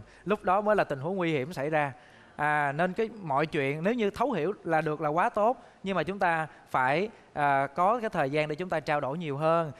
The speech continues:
Có thể viết giấy ở đây là gì? Mình, à, những cái gì mà vợ làm cho mình hay chồng làm cho mình mà mình cảm thấy hạnh phúc á, mình cảm thấy vui á, mình viết ra, "Cảm ơn em vì hôm nay đã ủi giùm anh một cái áo." Ví dụ như vậy. Và đó thật sự là những công việc rất bình thường, nhưng mà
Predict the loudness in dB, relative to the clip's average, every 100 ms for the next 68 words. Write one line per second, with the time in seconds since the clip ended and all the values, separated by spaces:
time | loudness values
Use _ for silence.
0 | -18 -6 0 2 0 -2 0 2 2 4
1 | 2 2 -4 -20 -20 -18 -4 -2 2 2
2 | 0 -4 -20 -12 -6 -4 0 0 2 2
3 | 2 -2 -6 -8 -4 0 0 2 0 0
4 | 2 4 2 0 -2 -2 -2 -2 -2 0
5 | -2 -2 -2 -2 -4 -6 -4 -4 -4 -4
6 | -4 -2 0 0 -4 -14 -8 -4 -4 0
7 | 2 2 0 -6 -12 -8 -4 -2 0 -2
8 | -2 -12 -2 0 2 0 -2 0 0 0
9 | 0 0 0 0 -2 -6 -2 -2 -2 -2
10 | 0 0 0 -2 -6 -16 -20 -10 -2 2
11 | 2 2 0 0 -4 -12 -20 -20 -10 -2
12 | 2 2 0 0 2 2 2 -2 0 0
13 | 0 0 0 2 2 2 0 0